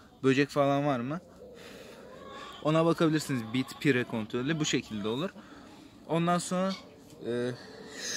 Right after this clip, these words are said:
şu göğüs bölgesi, şey, e,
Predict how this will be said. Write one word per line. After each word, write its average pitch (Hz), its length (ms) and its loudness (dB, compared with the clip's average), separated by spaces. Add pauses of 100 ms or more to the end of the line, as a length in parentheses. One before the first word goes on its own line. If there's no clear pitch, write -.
(160)
şu 175 180 2 (180)
göğüs 160 300 8
bölgesi, 147 480 2 (840)
şey, 117 260 2 (360)
e, 101 80 -4